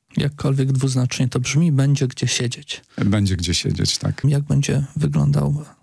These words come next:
Speaker 1: suwalski budżet obywatelski w przyszłym roku?
Speaker 2: Rzeczywiście te zapowiedzi pana prezydenta wynikały z tego, że,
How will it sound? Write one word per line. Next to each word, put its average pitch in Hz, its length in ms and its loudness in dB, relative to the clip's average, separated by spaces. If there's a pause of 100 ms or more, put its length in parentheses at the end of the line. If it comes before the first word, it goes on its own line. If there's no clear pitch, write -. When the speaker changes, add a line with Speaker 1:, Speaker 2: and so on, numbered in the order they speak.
(140)
Speaker 1:
suwalski 135 480 -2
budżet 147 340 0
obywatelski 143 640 -2
w - 60 -10
przyszłym - 380 0
roku? 147 240 -6 (2000)
Speaker 2:
Rzeczywiście 135 640 -2
te 139 160 -2
zapowiedzi 127 560 0
pana 120 240 0
prezydenta 120 600 0
wynikały 110 460 0
z - 100 -4
tego, 123 300 0
że, 113 400 2